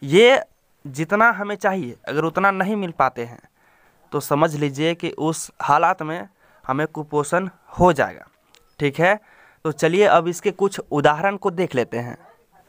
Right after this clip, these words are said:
इसके कुछ उदाहरण देखिए, शरीर दुबला पतला हो जाता है और पसली की हड्डियाँ दिखाई देने लगती है। ठीक है,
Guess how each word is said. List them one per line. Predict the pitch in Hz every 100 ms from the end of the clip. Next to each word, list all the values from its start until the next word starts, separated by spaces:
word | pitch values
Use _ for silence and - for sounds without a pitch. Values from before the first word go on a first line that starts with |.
| _ _ 165 170 170 _ _ _ _ _ _ _ _ _ _ _ _ _ _ _ _ _ _ _ _ _ _
इसके | 170 175 233
कुछ | 220 226 -
उदाहरण | 220 165 160 180 190
देखिए, | 151 117 98 - _ - _ _ _ _ _ _ _ _ _ - - _ _ _ _
शरीर | - 143 160 180 185
दुबला | 131 120 143 165 170 175
पतला | - 151 156 165 170
हो | 139 180
जाता | 165 107 80
है | 117 - - _ _ -
और | 139 156
पसली | - 151 - 165
की | 170 151
हड्डियाँ | 127 135 143 151 -
दिखाई | 135 - 151 165
देने | 156 185 180
लगती | 123 - 117
है। | 120 _ _ _ _ _ _ _
ठीक | 139 127
है, | 190 233